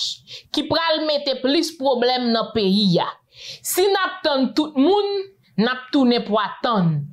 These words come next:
Ann vanse ak moun ki vle, S D P kwè pa dyalòg lan dwe toujou rete louvri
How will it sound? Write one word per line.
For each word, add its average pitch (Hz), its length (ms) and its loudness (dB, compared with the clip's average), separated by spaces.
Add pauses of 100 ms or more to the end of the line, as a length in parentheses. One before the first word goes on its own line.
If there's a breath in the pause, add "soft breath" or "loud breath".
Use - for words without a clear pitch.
(300 loud breath)
Ann 359 320 0
vanse 311 320 0
ak 254 240 -2
moun 240 280 2
ki 240 200 0
vle, 339 200 2 (760 loud breath)
S 240 160 -2
D 294 140 -2 (180)
P 339 120 -2 (500)
kwè 262 240 2 (240)
pa 311 100 0 (160)
dyalòg 240 560 0
lan 247 160 0
dwe 220 240 2
toujou 220 400 2
rete 226 320 2
louvri 202 460 2